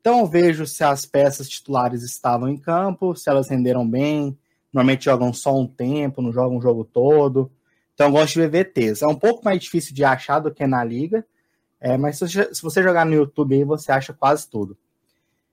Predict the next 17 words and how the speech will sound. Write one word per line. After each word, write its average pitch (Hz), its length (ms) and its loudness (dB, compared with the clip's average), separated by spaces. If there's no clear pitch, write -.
É, 123 300 2
e 160 140 4
aí 208 200 4
eu 208 100 4
vou 196 300 0
montando. 175 680 0
Eu 156 40 -2
não 220 140 0
gosto 196 260 2
de 156 100 -6
montar 151 340 0
Power 143 360 2
Rank, 127 760 -2
essas 131 320 -4
coisas. 127 500 -2
Eu 113 360 -2
prefiro 135 920 4